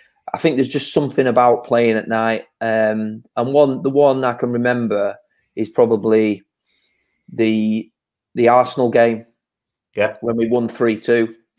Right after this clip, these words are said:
Speaker 1: Uh, and I think, I think Augustine Delgado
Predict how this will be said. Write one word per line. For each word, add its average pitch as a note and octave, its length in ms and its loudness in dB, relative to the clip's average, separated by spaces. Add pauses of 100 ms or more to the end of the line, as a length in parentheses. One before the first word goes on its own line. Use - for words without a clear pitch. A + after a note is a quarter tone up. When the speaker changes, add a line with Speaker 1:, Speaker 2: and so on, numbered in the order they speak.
(160)
Speaker 1:
Uh, G#2+ 440 -2
and A2 120 -6
I G#2+ 40 -8
think, B2+ 300 -8 (120)
I - 60 -10
think C3+ 260 -8
Augustine A2 580 0
Delgado A2 800 0